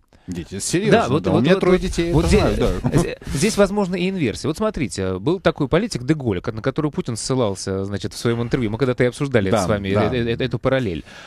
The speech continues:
Speaker 2: Вот, э, в шестьдесят восьмом году французская молодежь, э, дети, да, в принципе, там че-то начитавшиеся, но в основном безответственные, не знающие, чего они хотят, выходят и говорят: «Де Голль, хватит». Вот, и там что-то г-, громят, какие-то баррикады.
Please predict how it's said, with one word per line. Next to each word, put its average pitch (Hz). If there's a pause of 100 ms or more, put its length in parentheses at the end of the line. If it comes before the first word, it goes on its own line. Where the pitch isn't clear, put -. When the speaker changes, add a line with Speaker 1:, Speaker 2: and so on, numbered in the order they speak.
(140)
Speaker 2:
Вот, 135
э, -
в 120
шестьдесят 185
восьмом 180
году 185
французская 156
молодежь, 151
э, 117 (440)
дети, 139
да, 170
в 120
принципе, 151
там 123
че-то 147
начитавшиеся, 135
но 143
в -
основном 202
безответственные, 147
не 120
знающие, 135
чего 135
они 127
хотят, 196
выходят 180
и 135
говорят: 156
«Де 131
Голль, 156
хватит». 120 (340)
Вот, 123
и 123
там 120
что-то 123
г-, 113
громят, 143
какие-то 139
баррикады. 147